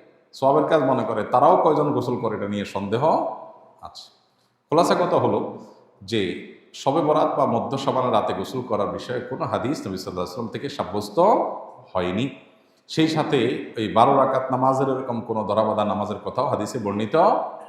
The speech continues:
নাই। তবে এই রাতে আল্লাহ তাআলা হিংসুক এবং মুশরিক ছাড়া বাকি মানুষদেরকে সাধারণ ক্ষমা ঘোষণা করেন মর্মে হাদিস আছে, যার কারণে মানুষ আল্লাহর কাছে ক্ষমা চাইলো, ক্ষমা চাওয়ার মতো বুঝেই কাজ করলো, সেটা হতে পারে, কিন্তু কোনো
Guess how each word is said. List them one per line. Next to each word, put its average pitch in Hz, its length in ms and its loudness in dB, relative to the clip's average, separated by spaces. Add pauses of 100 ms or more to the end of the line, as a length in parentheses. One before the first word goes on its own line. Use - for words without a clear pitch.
(220)
নাই। 104 280 0 (160)
তবে 120 480 0 (760)
এই 190 160 4
রাতে 151 280 4
আল্লাহ 123 180 2
তাআলা 127 340 0
হিংসুক 131 380 -4
এবং 127 180 0
মুশরিক 131 380 -4
ছাড়া 170 180 -2
বাকি 120 240 -2
মানুষদেরকে 101 520 -4
সাধারণ 117 340 -2
ক্ষমা 98 220 -6
ঘোষণা 85 320 -10
করেন 107 260 -4
মর্মে 113 300 -2
হাদিস 147 300 -4
আছে, - 380 -12
যার 160 120 -6
কারণে 147 200 -4
মানুষ 123 260 -4
আল্লাহর 104 180 -6
কাছে 95 180 -10
ক্ষমা 101 320 -6
চাইলো, 98 300 -4
ক্ষমা 107 300 -4
চাওয়ার 123 220 2
মতো 143 200 -2
বুঝেই 113 240 -4
কাজ - 280 -6
করলো, 113 420 -8 (640)
সেটা 185 260 -2
হতে - 220 0
পারে, 101 340 2
কিন্তু 139 240 -2
কোনো 123 240 -4